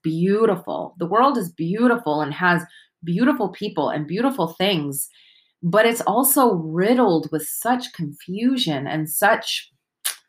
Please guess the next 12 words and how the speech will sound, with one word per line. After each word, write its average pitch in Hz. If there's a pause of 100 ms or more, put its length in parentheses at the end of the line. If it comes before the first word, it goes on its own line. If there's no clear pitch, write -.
(1080)
<sighs> 214
confusion. 285
I 226
feel 247
like 226
people 208
are 156
lost, 220
um, 156
especially 320
women, 302
and, 247